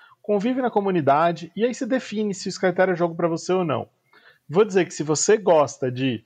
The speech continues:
de Warhammer, se você gosta de Magic, se você gosta de Crossmaster, se você jo-, gosta de jogo competitivo, então, muito provavelmente você vai encontrar no Skytera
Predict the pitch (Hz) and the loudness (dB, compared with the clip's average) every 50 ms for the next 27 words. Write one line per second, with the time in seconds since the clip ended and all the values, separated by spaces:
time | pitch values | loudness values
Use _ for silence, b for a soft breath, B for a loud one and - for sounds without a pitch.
0 | b b b b b b _ - 123 123 139 165 185 202 185 180 180 170 160 160 | b b b b b b _ -6 0 4 4 6 6 4 4 4 4 4 4 2
1 | 160 151 - 147 143 - - 160 170 208 214 - 233 190 190 190 185 175 165 151 | -2 -2 -2 -2 -2 0 0 2 2 2 2 2 0 0 0 2 2 4 4 2
2 | 143 139 147 143 - 160 147 - - 135 139 135 - 180 170 170 175 175 - 185 | 2 -2 -4 -8 -8 -10 -10 -8 -6 -6 -4 -2 -2 0 2 2 0 0 -2 -4
3 | 170 180 175 - 180 185 180 175 - 160 147 143 139 131 - - - 139 135 135 | -6 -6 -4 0 2 2 2 2 0 0 2 2 2 0 -4 -2 0 0 0 0
4 | B B B B B _ - 156 147 - 208 208 185 208 202 185 147 147 165 190 | B B B B B _ -8 -6 2 2 2 4 4 2 2 2 -2 0 2 2
5 | 196 190 - 175 147 139 170 180 175 - 175 160 - 175 175 - - - - 165 | 2 2 -2 -4 -2 2 2 2 2 0 -6 -4 -4 -4 -4 -4 -12 -12 -6 -2
6 | 170 165 156 139 135 165 165 170 - _ _ _ _ _ _ 160 156 151 - 185 | 0 0 0 0 -2 -6 -8 -8 -12 _ _ _ _ _ _ -14 -12 0 0 0
7 | 190 190 175 - _ _ _ _ _ _ _ _ _ _ _ _ 185 185 226 262 | 0 0 -4 -12 _ _ _ _ _ _ _ _ _ _ _ _ 0 0 0 0
8 | 247 - - 208 202 190 180 180 170 165 160 165 185 185 - 185 175 180 185 175 | -2 -4 -2 0 0 2 2 2 2 2 0 0 -2 0 0 2 2 2 2 0
9 | 185 170 - 165 160 160 156 - 165 160 156 - 170 180 202 | 0 0 2 0 0 0 0 0 0 0 4 4 4 4 4